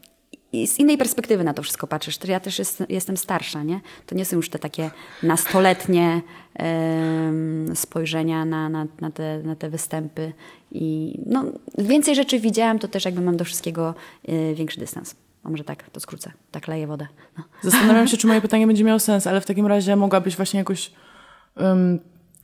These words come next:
Speaker 2: skrócić, jak się zmieniła ta twoja perspektywa na,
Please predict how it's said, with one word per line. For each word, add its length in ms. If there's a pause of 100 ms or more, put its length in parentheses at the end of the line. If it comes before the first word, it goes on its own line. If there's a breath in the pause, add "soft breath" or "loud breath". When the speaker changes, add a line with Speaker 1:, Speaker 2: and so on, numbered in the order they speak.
(100)
Speaker 2:
skrócić, 680
jak 260
się 160
zmieniła 420
ta 100
twoja 220
perspektywa 800
na, 800